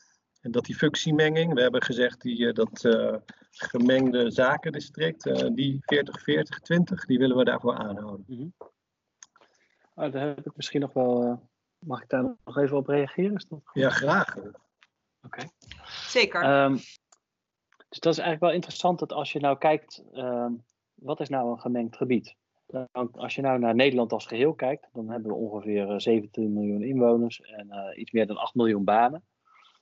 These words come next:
Speaker 2: En, eh, dat betekent dus dat er ongeveer, ehm, eh, één huishouden één baan hebben. Twee, twee inwoners per huishouden, hè, grofweg. Dus dan heb je ongeveer één huishouden één baan. Als je dat ruimtelijk vertaalt,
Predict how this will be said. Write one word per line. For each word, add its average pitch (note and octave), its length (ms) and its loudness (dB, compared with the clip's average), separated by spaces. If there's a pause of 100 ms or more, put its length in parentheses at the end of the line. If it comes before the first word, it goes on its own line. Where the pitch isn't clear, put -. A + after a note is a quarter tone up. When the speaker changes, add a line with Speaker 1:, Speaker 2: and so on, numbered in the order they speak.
(120)
Speaker 2:
En, A#2+ 300 0
eh, G#2+ 80 -2
dat A#2 120 -2
betekent C3+ 420 2
dus A#2 100 -4
dat A#2 200 -4
er - 60 -10
ongeveer, A#2 580 -6
ehm, G#2+ 340 -4 (480)
eh, G#2 280 -8 (120)
één D3 220 4
huishouden A2+ 560 2
één A2+ 260 0
baan G2+ 300 0
hebben. E2+ 240 -10 (380)
Twee, G2 400 -6 (160)
twee G#2 220 0
inwoners F#2+ 420 -6
per G#2 140 -6
huishouden, G#2 540 2
hè, G#2 220 -10
grofweg. G2 460 -4 (800)
Dus A2+ 140 -10
dan A2+ 160 -4
heb A#2 120 -4
je A#2 80 -4
ongeveer A2 380 -2
één B2 220 0
huishouden A2 460 -2
één G2 180 -6
baan. F2+ 320 -8 (880)
Als - 160 -2
je - 60 -2
dat C3+ 140 2
ruimtelijk D3 520 0
vertaalt, F3+ 560 0